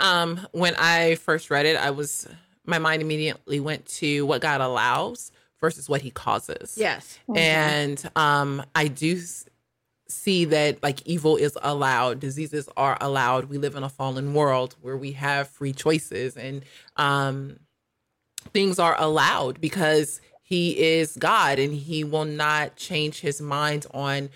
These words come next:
Speaker 1: who he says we are and how he's created us. And so because he is not changing his mind, these things are still allowed to,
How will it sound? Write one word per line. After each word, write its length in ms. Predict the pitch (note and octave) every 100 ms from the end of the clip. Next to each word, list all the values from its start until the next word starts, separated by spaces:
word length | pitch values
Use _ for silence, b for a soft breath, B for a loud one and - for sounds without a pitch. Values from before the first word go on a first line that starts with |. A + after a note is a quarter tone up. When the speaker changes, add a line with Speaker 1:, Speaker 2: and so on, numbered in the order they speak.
| b
Speaker 1:
who 160 | _ F#3+
he 120 | F#3
says 300 | E3 D#3+ D#3
we 160 | D3+ D3+
are 260 | - D3 D3+
and 160 | C#3+
how 160 | D3+ C#3+
he's 260 | D3+ C#3 -
created 560 | - C#3+ B2 D3+ D#3
us. 400 | G#2 - - - B B B
And 240 | E3 E3 D3+
so 640 | - D#3+ D#3 D3+ D3+ D3 C#3+
because 480 | D#3+ - G#3 A#3 -
he 200 | F#3 -
is 260 | - D3+ D3+
not 440 | D#3 D#3+ F3+ -
changing 540 | - E3+ D#3 C#3 C#3+ D3
his 200 | C3+ D3
mind, 480 | D3+ E3 C#3+ C#3 b b b
these 300 | D3+ F3+ F#3
things 240 | - E3 C#3
are 120 | C#3
still 320 | - D#3+ D3+
allowed 640 | C#3+ C#3+ D3 D3+ D3 C3+ -
to, 840 | - - C#3 C#3 C3+ C3 C3+ -